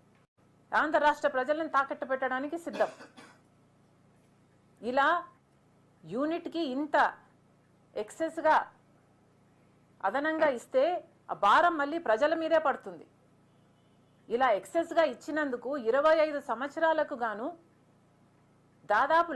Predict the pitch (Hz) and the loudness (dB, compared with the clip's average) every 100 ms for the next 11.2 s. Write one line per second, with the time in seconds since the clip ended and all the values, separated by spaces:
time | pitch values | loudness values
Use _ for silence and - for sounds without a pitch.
0 | 214 254 - 339 320 294 302 294 254 247 | 0 0 0 -2 2 4 4 2 -2 0
1 | 285 285 226 - _ _ _ _ _ _ | 2 2 0 -8 _ _ _ _ _ _
2 | _ _ _ _ _ _ _ _ 151 202 | _ _ _ _ _ _ _ _ 0 4
3 | 269 302 370 339 _ _ _ _ - 202 | 4 2 -2 -8 _ _ _ _ -4 -2
4 | 320 330 302 294 294 302 285 262 285 294 | 2 4 4 4 2 -2 -2 -2 -2 0
5 | 247 233 220 - 151 - _ _ _ - | 0 2 -2 -4 -18 -20 _ _ _ -4
6 | 240 311 311 294 285 285 - 214 226 302 | -2 0 2 2 2 -2 0 0 2 2
7 | 311 294 294 277 233 202 196 156 147 _ | 0 0 -2 0 0 -2 -10 -10 -20 _
8 | _ _ _ - - - - 480 453 - | _ _ _ -8 -8 -6 -8 -8 -8 -10
9 | - - - - _ _ _ _ _ _ | -12 -14 -18 -20 _ _ _ _ _ _
10 | _ _ 240 254 240 269 311 320 320 240 | _ _ -6 -2 -2 -2 0 0 0 0
11 | 233 190 | 2 0